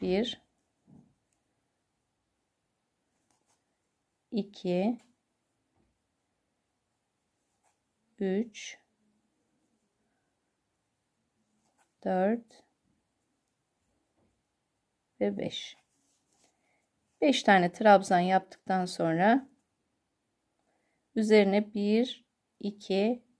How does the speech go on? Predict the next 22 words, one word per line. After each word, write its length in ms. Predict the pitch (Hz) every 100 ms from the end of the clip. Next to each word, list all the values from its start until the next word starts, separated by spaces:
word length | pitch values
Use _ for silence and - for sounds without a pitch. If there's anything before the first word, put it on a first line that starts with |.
| -
üç 200 | 214 208
zincir 400 | - 160 160 175
çektim. 520 | - - - - - _ _ _ _
Son 260 | - - 320
yaptığım 580 | 233 180 180 - 180 185
trabzanın 960 | - 226 185 180 175 170 233 320 - _ _ _ _ _ _ _ _ _ _ -
iki 220 | - 247
telinden 560 | 196 175 175 175 180
girerek 600 | 190 233 175 196 247 - -
buraya 540 | 196 170 175 214 269 - _ _ _ _ _ _ _ _ _ _ _ _ _
sık 380 | - - 247 190
iğne 240 | 180 165
ile 160 | 180 214
sabitliyorum. 840 | - 170 156 - - - - 175 _ _ _ _ _ _ _ _ _ _ _ _
Tekrar 380 | - 349 - 185
ipi 260 | 185 - -
tığın 300 | - 190 -
üzerine 400 | 180 196 185 180
alıyorum. 460 | 175 175 233 277
Diğer 320 | - 247 220 -
kanada 340 | 185 170 190
gelerek 640 | 196 208 180 170 233 262